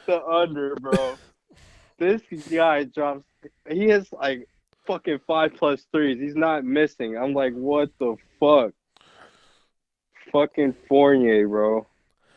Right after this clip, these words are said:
Speaker 2: What'd you think about them getting Cam Reddish?
Speaker 1: Oh, that's a great piece.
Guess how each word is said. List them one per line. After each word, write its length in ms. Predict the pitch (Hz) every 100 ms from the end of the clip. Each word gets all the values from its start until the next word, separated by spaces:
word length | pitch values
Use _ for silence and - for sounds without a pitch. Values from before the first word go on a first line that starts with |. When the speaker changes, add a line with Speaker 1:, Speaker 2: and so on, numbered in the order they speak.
| _ _ _ _ _ _ _
Speaker 2:
What'd 200 | 156 165
you 60 |
think 180 | 202 220
about 300 | 196 180 170
them 160 | 165 165
getting 280 | 160 156 143
Cam 300 | 139 131 123
Reddish? 420 | 135 117 95 - _ _ _ _ _ _ _ _ _ _ _ _ _ _ -
Speaker 1:
Oh, 280 | 339 151 117
that's 220 | 170 -
a 80 | 107
great 380 | 104 131 139 -
piece. 240 | 110 98